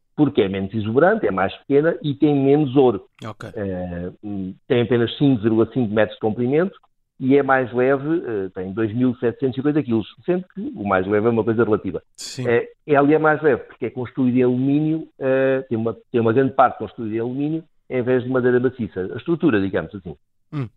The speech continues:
Speaker 2: muito bem.
Speaker 1: Ou seja, tem menos de três metros de comprimento e menos de mil cento e cinquenta quilos, o que ainda é obra.
Speaker 2: É, é, então não é.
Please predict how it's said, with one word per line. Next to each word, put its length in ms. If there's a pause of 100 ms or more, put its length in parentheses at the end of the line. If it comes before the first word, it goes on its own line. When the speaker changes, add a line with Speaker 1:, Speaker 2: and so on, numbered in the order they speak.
Speaker 2:
muito 160
bem. 100
Speaker 1:
Ou 100
seja, 220
tem 140
menos 220
de 60
três 280
metros 200
de 40
comprimento 500 (320)
e 120
menos 300
de 60
mil 400
cento 200
e 80
cinquenta 360
quilos, 300
o 80
que 100
ainda 140
é 60
obra. 300 (220)
Speaker 2:
É, 60 (180)
é, 40 (120)
então 200
não 160
é. 60